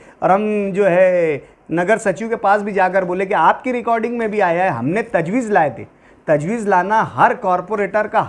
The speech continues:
हक है। बुनियादी तौर से जो कानून की कॉरपोरेशन की किताब है, बुनियादी तौर से उसको तजवीज़ लाने का हक दिया गया,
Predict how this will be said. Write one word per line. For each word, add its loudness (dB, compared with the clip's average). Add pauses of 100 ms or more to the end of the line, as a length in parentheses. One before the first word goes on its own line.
हक 4
है। -2 (340)
बुनियादी 0
तौर 0
से -2
जो -2
कानून -2
की -6
कॉरपोरेशन -2
की -8
किताब -2
है, 0
बुनियादी -2
तौर 0
से 0 (240)
उसको -4
तजवीज़ -2
लाने 2
का 2
हक 4
दिया 0
गया, -6